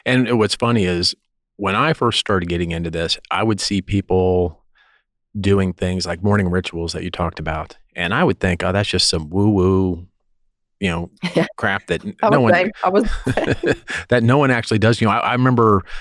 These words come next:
Speaker 1: God, years ago listening to Tony Robbins and, and, you know, how he got up every day and,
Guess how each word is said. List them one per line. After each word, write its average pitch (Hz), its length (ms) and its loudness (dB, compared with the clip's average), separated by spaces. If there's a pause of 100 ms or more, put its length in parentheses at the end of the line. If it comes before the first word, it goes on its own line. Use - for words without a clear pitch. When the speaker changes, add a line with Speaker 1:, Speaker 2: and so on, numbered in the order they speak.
(120)
Speaker 1:
God, 92 220 -8
years 117 140 2
ago 101 120 -2
listening 98 400 0
to - 60 -8
Tony 107 180 2
Robbins 87 520 0
and, 82 160 -6
and, 82 280 -6
you 87 120 -6
know, 82 120 -2
how 87 160 -2
he 117 140 0
got 98 280 -2
up 95 140 -2
every 95 240 0
day 92 380 0
and, 82 220 -4